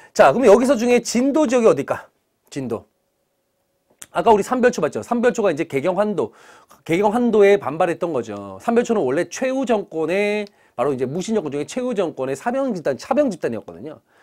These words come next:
근데 개경을 환도했다는 얘기는 몽고 하이를 했던 얘기야. 그럼 그 개-, 한마디로 몽고 하이 했던 거고 또 하나가 무신 정권이 무너졌다는 얘기죠. 근데 삼별초는 무신 정권이 협력했던 군대 아니겠습니까? 개경으로 돌아간다면 어떻게 될까요?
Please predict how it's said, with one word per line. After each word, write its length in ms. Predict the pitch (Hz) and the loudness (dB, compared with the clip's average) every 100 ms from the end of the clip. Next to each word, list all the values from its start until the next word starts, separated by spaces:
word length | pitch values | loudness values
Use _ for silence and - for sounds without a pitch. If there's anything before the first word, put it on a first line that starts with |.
| _ _ | _ _
근데 220 | - 254 254 | -4 -2 0
개경을 420 | 156 185 220 214 | 0 0 -2 -2
환도했다는 420 | 240 233 214 185 | 0 0 0 -2
얘기는 200 | 151 151 | -4 -4
몽고 460 | 147 226 226 214 185 | -2 -2 0 2 2
하이를 260 | 254 233 | 2 2
했던 240 | 196 240 175 | 0 -2 -4
얘기야. 520 | 107 98 104 95 104 _ _ _ _ _ _ _ _ - | -6 -10 -12 -16 -20 _ _ _ _ _ _ _ _ -4
그럼 180 | 233 | -2
그 100 | 220 | -2
개-, 200 | - 147 127 120 | -2 -6 -8 -10
한마디로 520 | 143 233 202 233 - - | -2 0 0 -2 -4 -8
몽고 360 | 135 190 214 214 | -4 0 2 2
하이 260 | 247 247 | 2 2
했던 240 | 240 247 208 | 0 0 -2
거고 240 | 165 196 | -2 0
또 140 | 226 | 2
하나가 340 | 214 196 247 269 _ _ _ - | 2 2 0 -4 _ _ _ -8
무신 340 | 160 196 247 | -6 -4 -2
정권이 300 | 226 214 196 | -2 -2 -4
무너졌다는 640 | 131 151 262 208 175 127 | -4 -4 -2 -2 -4 -6
얘기죠. 360 | 101 98 85 92 - _ - | -8 -12 -16 -20 -20 _ -4
근데 340 | 233 240 151 - - | 0 2 0 -6 -14
삼별초는 540 | - 320 320 - 254 | -2 2 2 2 0
무신 220 | 165 202 233 | 0 -2 -2
정권이 240 | 226 202 | -2 -4
협력했던 880 | - 285 330 330 277 - - 185 160 | -4 -4 -2 -2 -4 -4 -2 0 0
군대 260 | - 139 151 | -6 -6 -6
아니겠습니까? 600 | 107 131 - 104 - 185 - | -6 -8 -10 -16 -14 -12 -8
개경으로 400 | 143 226 247 - | -4 -2 -2 -2
돌아간다면 540 | 165 185 135 120 175 | 0 0 -2 -4 -4
어떻게 180 | 120 160 | -6 -6
될까요? 380 | 113 - 175 | -8 -8 -8